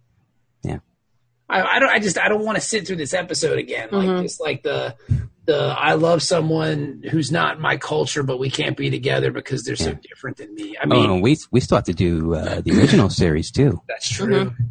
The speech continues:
Speaker 2: 'Cause, I mean, it, it happened to Wesley, right? 'Cause Wesley was in love with the big hairy lady.
Speaker 1: Yeah.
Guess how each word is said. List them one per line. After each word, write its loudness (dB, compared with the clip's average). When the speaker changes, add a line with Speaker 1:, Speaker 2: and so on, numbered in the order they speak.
Speaker 2:
'Cause, 0
I 2
mean, 2
it, 4
it 4
happened 2
to 2
Wesley, 2
right? 4
'Cause 6
Wesley 6
was 2
in 2
love 2
with 0
the 0
big 0
hairy 2
lady. 0
Speaker 1:
Yeah. -6